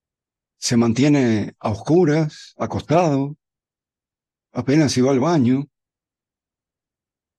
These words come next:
Eso es una reacción, es una depresión por reacción, ¿sí? Es muy distinta a la psicosis maníaco-depresiva, que es otra cosa.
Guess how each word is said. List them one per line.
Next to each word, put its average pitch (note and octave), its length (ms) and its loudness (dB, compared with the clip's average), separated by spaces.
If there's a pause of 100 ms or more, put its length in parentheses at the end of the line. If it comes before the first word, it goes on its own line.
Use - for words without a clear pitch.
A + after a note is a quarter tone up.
(140)
Eso - 200 -2
es F3+ 140 0
una F#3 160 2
reacción, B2+ 600 -4 (760)
es C#3 220 -2
una E3 160 4
depresión C#3 800 0
por A#2 220 -4
reacción, G2+ 600 -4 (760)
¿sí? A#2 320 -6 (1700)
Es A2 140 -2
muy C#3+ 140 4
distinta C#3 380 2
a - 20 4
la B2+ 100 4
psicosis B2 480 -2
maníaco-depresiva, A2 1040 -2
que F#2 60 -10
es - 120 -12
otra A2 200 -8
cosa. - 320 -12